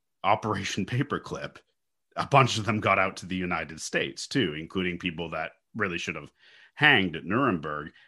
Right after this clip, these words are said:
And that segues great into things like Area fifty-one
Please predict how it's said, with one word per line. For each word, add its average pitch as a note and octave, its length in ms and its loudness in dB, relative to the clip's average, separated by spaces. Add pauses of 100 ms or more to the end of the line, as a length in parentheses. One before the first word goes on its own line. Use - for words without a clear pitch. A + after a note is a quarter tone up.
(120)
And G2+ 140 -2
that A#2 120 2
segues F#2 520 -2
great F2 300 -4
into E2+ 200 -10
things E2 400 -8
like D#2 320 -6
Area D#2+ 380 -4
fifty-one D2+ 960 -10